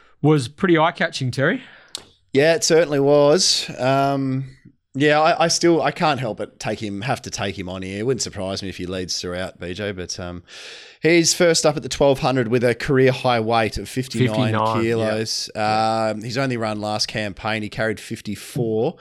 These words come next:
Speaker 2: when he beat Helms Gate in a seventy-two plus, which was not the strongest of form references. So he gets the six points for that, which is in,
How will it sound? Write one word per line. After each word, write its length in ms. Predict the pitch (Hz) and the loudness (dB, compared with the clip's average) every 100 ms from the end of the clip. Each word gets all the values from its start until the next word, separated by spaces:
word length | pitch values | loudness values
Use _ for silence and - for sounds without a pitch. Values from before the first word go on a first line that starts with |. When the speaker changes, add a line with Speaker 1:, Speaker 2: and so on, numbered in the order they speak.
| - - - _ | -20 -20 -20 _
Speaker 2:
when 140 | - 104 | -6 -6
he 80 | |
beat 240 | 95 110 107 | -4 -4 -4
Helms 380 | 127 101 90 - | -4 -6 -8 -8
Gate 520 | 113 104 101 - - - - | -6 -4 -4 -6 -8 -16 -12
in 100 | 95 | -8
a 60 | 98 | -6
seventy-two 580 | - 101 101 95 127 98 | -4 -4 -6 -6 -6 -8
plus, 440 | - 120 127 - | -6 -4 -4 -4
which 180 | 135 - | -4 -2
was 240 | 139 - - - - - | -4 -4 -14 -20 -12 -2
not 200 | 139 143 | 0 0
the 100 | 151 | -2
strongest 540 | - 147 151 143 - | 2 2 2 0 -2
of 100 | 135 | -2
form 340 | - 139 143 | 2 2 4
references. 640 | 127 131 - 139 - 110 98 | 2 0 -2 -4 -4 -6 -4
So 340 | - 117 113 113 - - - | -2 0 0 -4 -16 -20 -8
he 100 | 117 | -2
gets 200 | 139 135 | 0 0
the 80 | - | -2
six 300 | - 143 - | -2 -4 -4
points 340 | 135 117 113 | -4 -4 -4
for 60 | 123 | -4
that, 200 | 113 85 | -2 -2
which 180 | 101 - | -6 -10
is 260 | 95 - | -8 -10
in, 500 | - 104 110 117 110 | -8 -10 -6 -6 -8